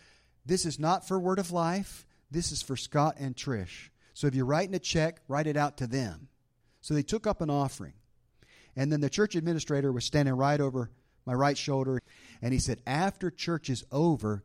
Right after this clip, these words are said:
come see me, and we'll give you, you know, whatever this amount is." I said, "Great." And so at the end of the service, Craig beat me to the punch. He came up to me. He said, "Well, you ready to go?" Y'all know Craig.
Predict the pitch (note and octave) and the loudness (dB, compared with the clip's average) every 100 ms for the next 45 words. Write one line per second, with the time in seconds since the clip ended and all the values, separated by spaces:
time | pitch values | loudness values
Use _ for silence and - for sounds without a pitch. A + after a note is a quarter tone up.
0 | - - D3 C#3 - - G#3 F3+ A2+ A2 | -10 -4 -2 -2 -4 -2 -2 0 0 0
1 | A2+ A2+ A2 G#2+ A2+ A2 G#2 B2 B2 G#2 | -4 -4 -4 -4 -2 -2 -2 0 0 -2
2 | F#2+ G2 - F#2+ F#2 F#2 G2 G2+ F#2+ F#2 | -4 -6 -10 -8 -8 -6 -4 -4 -2 -4
3 | F#2+ F2 - G2+ F2 E2+ D#2 _ _ _ | -4 -6 -6 -8 -6 -8 -10 _ _ _
4 | _ G#2 E2+ - - - _ _ _ _ | _ -2 -2 -2 -12 -14 _ _ _ _
5 | _ _ - - - - - D#3 A3+ D3 | _ _ -8 -6 -6 -8 -4 -4 -4 -10
6 | _ - _ - - - - - - - | _ -20 _ -20 -20 -20 -20 -20 -14 0
7 | D3+ D3 F3 D#3+ D#3 D3 G#3+ A3+ G3+ D#3+ | 2 2 4 2 4 6 8 8 6 4
8 | - D#3 D3 D3 - - - D#3+ D#3 A#2 | 0 0 0 -2 -4 -6 0 0 0 -6
9 | A2+ A2 D3+ D3 C3 B2 C3+ C#3 - C3 | -10 0 0 2 -2 -2 -2 -4 -6 -6
10 | C3+ C3 C3+ C3 A#2 B2+ A2 G#2 A#2 C3+ | -4 -2 -4 -4 -6 -4 -6 -4 2 2
11 | F3 E3 _ _ _ _ - G#2 A2+ C3 | 2 -4 _ _ _ _ -10 -2 0 2
12 | C3+ B2+ C#3+ F#3+ - - - _ _ - | 0 0 0 -2 -6 -20 -20 _ _ -12
13 | A#2 B2 A2+ A#2+ A2 B2+ A#2+ A2+ | -4 -2 -2 -2 -4 -2 -2 -2